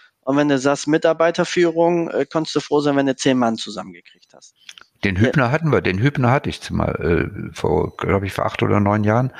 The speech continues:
Speaker 1: Oh.
Speaker 2: hatte ich den mal zum Online-Seminar. Hat auch ganz gut gemacht, das habe ich dann extra in der Hochschule, weil er sagte, ich mach's nicht ohne Publikum. Dann haben wir ein, ein Original, äh, Semester genommen, äh, so dreißig, vierzig Studenten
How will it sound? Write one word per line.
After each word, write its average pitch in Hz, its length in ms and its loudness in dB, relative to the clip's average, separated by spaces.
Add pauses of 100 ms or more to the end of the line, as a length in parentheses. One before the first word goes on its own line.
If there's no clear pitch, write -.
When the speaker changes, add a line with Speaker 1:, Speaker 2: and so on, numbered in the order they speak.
Speaker 1:
Oh. 254 180 2
Speaker 2:
hatte - 140 -2
ich 98 60 -8
den - 240 -2
mal - 240 -2 (180)
zum 80 260 0
Online-Seminar. 71 800 -4 (240)
Hat - 180 -2
auch 113 120 -2
ganz 113 200 -2
gut - 160 0
gemacht, 131 300 -2
das 110 80 2
habe 110 80 2
ich - 40 -8
dann 107 280 -2 (100)
extra - 300 -4
in 104 80 0
der 92 100 2
Hochschule, 117 340 0
weil 104 120 0
er 98 100 2
sagte, 101 220 -4
ich - 100 -8
mach's 107 240 -2
nicht 104 160 0
ohne 101 180 2
Publikum. - 540 -4 (580)
Dann 82 140 -2
haben 87 180 0
wir 92 120 -2
ein, 85 300 0
ein 78 160 0
Original, 87 760 0
äh, 90 760 -2
Semester 98 460 -2
genommen, 117 440 -2 (420)
äh, 92 160 0 (400)
so - 100 -8
dreißig, - 380 -6
vierzig - 280 -2
Studenten 123 720 0